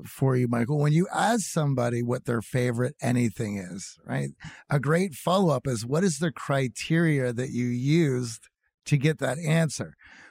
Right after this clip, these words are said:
When you look at the criteria, so for instance, you were asking A J why, well,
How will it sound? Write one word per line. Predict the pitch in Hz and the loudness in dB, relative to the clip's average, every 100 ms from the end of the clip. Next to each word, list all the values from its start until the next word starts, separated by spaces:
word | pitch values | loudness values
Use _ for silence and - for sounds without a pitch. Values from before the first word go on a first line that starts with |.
| _ | _
When | 170 185 | 4 6
you | 208 | 6
look | 220 254 | 6 4
at | 254 | 2
the | 175 | 0
criteria, | - 165 147 190 165 | 0 0 2 2 2
so | - 175 156 - - - | 2 2 0 -4 -16 -8
for | - | -2
instance, | 170 160 151 120 110 | 2 2 0 -4 -4
you | 147 156 | 0 0
were | 139 | 0
asking | 131 127 - 127 120 120 | 0 -2 -4 -4 -4 -2
A | 135 135 | 0 0
J | 120 | 0
why, | 123 123 131 147 | 0 0 0 0
well, | 165 147 | -2 -2